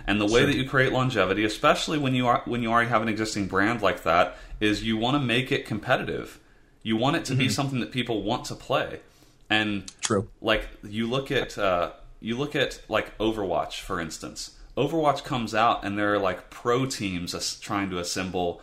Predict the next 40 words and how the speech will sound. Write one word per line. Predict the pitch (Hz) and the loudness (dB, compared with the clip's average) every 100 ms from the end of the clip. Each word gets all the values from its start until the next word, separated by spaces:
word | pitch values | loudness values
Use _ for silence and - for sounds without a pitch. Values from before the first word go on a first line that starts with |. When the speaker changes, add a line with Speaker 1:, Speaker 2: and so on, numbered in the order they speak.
| - | -6
Speaker 1:
before | 107 - 160 | -4 0 2
the | 143 | 2
Speaker 2:
True. | 101 | 0
Speaker 1:
game's | 107 120 110 | 0 0 -2
even | 98 92 | -4 -4
released. | 87 87 76 - - - - | -4 -6 -6 -10 -16 -14 -4
Now, | 127 | -2
granted, | 113 165 139 104 87 | 0 0 0 0 -2
like, | 85 80 - - | -4 -4 -8 -6
Doom | 120 110 98 | -4 -2 -4
can't | - 95 | -4 -6
expect | 92 - 92 - | -6 -4 -6 -6
to | |
have | - 87 - | -6 -6 0
that | 90 - | -2 -2
happen, | 80 - 65 55 - - - - - | -6 -8 -10 -12 -16 -20 -20 -20 0
but | 143 107 - - - - - | 4 4 2 -8 -20 -6 -4
I | |
think | - 131 92 | 0 -2 0
that's | 101 135 - - | 2 2 -2 -12
what, | 92 107 - | -6 -4 0
that's | 113 127 | 0 0
the | - | 0
lens | 113 107 127 120 | -2 0 -2 -2
you | 110 | -4
have | 104 - | -4 -6
to | 98 | -6
look | 143 127 | -4 0
at | 95 | 2
it | 90 - | 0 -4
through, | - 95 85 85 | -8 -6 -4 -4
is, | 82 | -4
like, | 92 82 - - - 85 | -4 -4 -6 -14 -14 -8
Doom, | 117 147 127 113 113 117 - - - _ _ - - | -2 0 0 -2 -4 -8 -18 -20 -20 _ _ -20 -10
Doom | 117 143 160 | -2 -2 0
has | 139 127 | -2 -2
the | - | -4
potential | - - 147 143 117 | -10 -6 -4 -4 -4
to | 120 | -4
revitalize, | 107 101 87 101 131 104 85 85 90 - - | -2 -2 2 2 2 0 0 0 -4 -6 -12